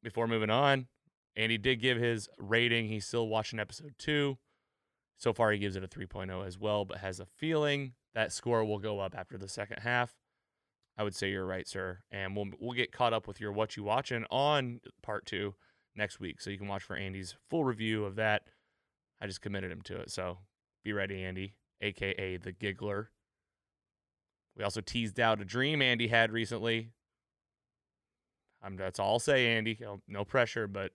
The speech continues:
we wanna hear about it. All right, we have another podcast called Mostly Superheroes, the music show. And this one's fun. We actually bring in music from Spotify. This is because of this new relationship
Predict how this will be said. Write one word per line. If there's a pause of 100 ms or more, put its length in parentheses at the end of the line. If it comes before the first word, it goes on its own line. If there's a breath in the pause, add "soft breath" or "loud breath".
(100)
we
wanna
hear
about
it. (1800)
All
right,
we
have
another
podcast
called
Mostly
Superheroes,
the
music
show. (880)
And (100)
this
one's
fun.
We
actually
bring
in
music
from
Spotify.
This
is
because
of
this
new
relationship